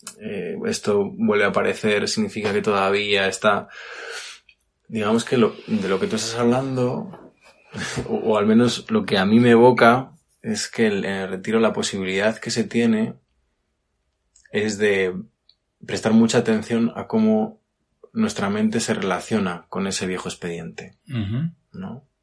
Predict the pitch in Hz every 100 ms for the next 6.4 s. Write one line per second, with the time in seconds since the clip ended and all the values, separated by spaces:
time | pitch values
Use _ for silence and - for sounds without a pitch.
0 | _ - 101 95 - _ - - - -
1 | _ _ _ _ _ 98 95 92 92 92
2 | 95 92 92 101 110 113 110 - 95 92
3 | 92 101 98 95 92 90 87 85 85 87
4 | 87 _ _ - - - _ _ - 107
5 | 92 92 92 - 113 113 113 110 107 107
6 | 107 110 107